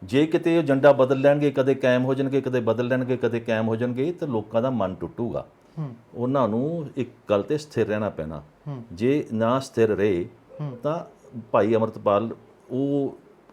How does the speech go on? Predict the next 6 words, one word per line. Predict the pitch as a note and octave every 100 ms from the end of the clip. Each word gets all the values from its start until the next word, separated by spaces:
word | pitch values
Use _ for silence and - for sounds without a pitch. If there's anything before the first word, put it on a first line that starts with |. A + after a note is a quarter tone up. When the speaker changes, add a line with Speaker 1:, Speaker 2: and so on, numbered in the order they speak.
| - _ - G2+
Speaker 1:
ਆਪਦੇ | A2 G#2 G#2+ F#2+ F#2
ਲੋਕਾਂ | G2+ - A2
ਦੇ | G2+
ਵਿੱਚ | F2 G2 -
ਉਹ | B2+ C3 B2+
ਥਾਂ | A2+ F#2+ F#2